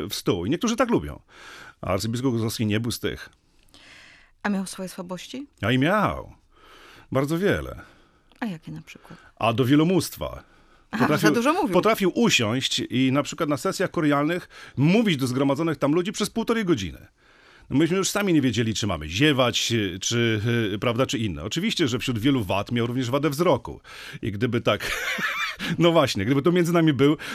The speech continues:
Speaker 1: to za-, sami państwo znacie. Za chwilę, za chwilę byłoby to charakterystyczne. O, o cóż to takiego tu słyszymy, prawda?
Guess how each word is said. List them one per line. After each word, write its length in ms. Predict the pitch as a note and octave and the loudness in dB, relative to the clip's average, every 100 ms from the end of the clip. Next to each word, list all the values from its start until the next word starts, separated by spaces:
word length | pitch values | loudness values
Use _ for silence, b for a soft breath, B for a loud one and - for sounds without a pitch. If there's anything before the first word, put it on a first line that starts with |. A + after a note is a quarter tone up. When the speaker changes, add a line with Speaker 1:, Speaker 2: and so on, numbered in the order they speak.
| - | -4
Speaker 1:
to 120 | C#3 | 0
za-, 200 | C#3+ D3+ | 2 2
sami 220 | C3 D#3+ | 2 2
państwo 240 | D#3+ D3 D#3 | 0 0 0
znacie. 220 | C#3+ F#2 | 0 0
Za 40 | A#2+ | 2
chwilę, 180 | D#3+ | 2
za 100 | B2 | 2
chwilę 180 | C#3+ D3+ | 0 2
byłoby 160 | C3+ C#3 | 2 2
to 80 | B2+ | 2
charakterystyczne. 440 | D3+ C3 G#2 E2+ | 2 2 -4 -2
O, 100 | - - | -4 -2
o 60 | |
cóż 160 | - A#3+ | 0 0
to 80 | - | -2
takiego 280 | G2 F#2+ E2 | -4 -8 -8
tu 100 | A2 | -6
słyszymy, 380 | B2+ G#2+ - - | -4 -4 -6 -8
prawda? 320 | G2 C3 | -4 -2